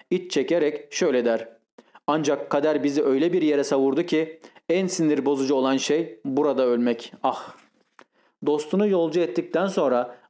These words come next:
Andrei Yefimiç masaya oturup tekrar okumaya başlar. Akşamın ve daha sonra da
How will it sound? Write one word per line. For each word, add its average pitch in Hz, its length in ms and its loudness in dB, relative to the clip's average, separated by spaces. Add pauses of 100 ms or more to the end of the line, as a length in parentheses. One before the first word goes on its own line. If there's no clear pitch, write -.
Andrei 151 400 2
Yefimiç 143 480 0 (160)
masaya 160 360 2
oturup 139 540 -2
tekrar 190 320 0
okumaya 131 380 2
başlar. 117 420 0 (380)
Akşamın 143 560 0 (260)
ve 131 160 0
daha 139 180 0
sonra 151 360 0
da 127 240 0